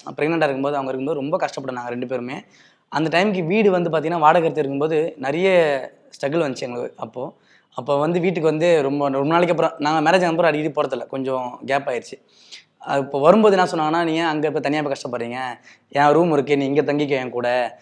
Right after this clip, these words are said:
நீ தங்கிட்டு இங்கே இருங்க" அப்படின்னு சொல்லி சொல்லும்போது என் ஒய்ஃப்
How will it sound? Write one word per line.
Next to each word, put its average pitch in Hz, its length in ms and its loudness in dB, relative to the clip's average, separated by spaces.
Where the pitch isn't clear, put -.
நீ 143 160 -4
தங்கிட்டு 151 420 2
இங்கே 160 300 4
இருங்க" 131 380 0
அப்படின்னு 127 160 -4
சொல்லி 135 200 -8
சொல்லும்போது 156 600 0
என் 143 200 -4
ஒய்ஃப் 175 420 2